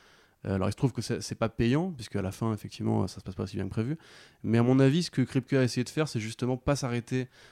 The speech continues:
au seul sujet de... qui est, qui était bien, euh, rel-, relativement bien foutu dans la première saison, parce que finalement, déjà, c'est moins crado que dans la B D, et en plus,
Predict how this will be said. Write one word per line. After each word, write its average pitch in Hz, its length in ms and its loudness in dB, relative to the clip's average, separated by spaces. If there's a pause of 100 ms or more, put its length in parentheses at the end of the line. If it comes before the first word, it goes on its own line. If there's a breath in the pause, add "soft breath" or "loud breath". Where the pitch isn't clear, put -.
au 110 100 -2
seul 131 220 2
sujet 123 420 2
de... 98 340 0 (260)
qui - 120 -4
est, 90 100 -4 (120)
qui - 80 -8
était 104 140 -2
bien, 113 220 2
euh, 101 360 0 (680)
rel-, 117 220 2
relativement 107 420 -2
bien 104 120 0
foutu - 240 -6
dans 107 80 0
la 101 40 0
première 104 220 -4
saison, 120 180 -4
parce 143 160 -4
que - 80 -10
finalement, 104 360 -6 (580 soft breath)
déjà, 113 160 -2
c'est - 100 -4
moins 117 240 2
crado 117 320 0
que 117 60 -4
dans 107 100 0
la 101 80 0
B 98 60 0
D, 110 300 2
et 110 100 0
en 110 100 0
plus, 123 400 -4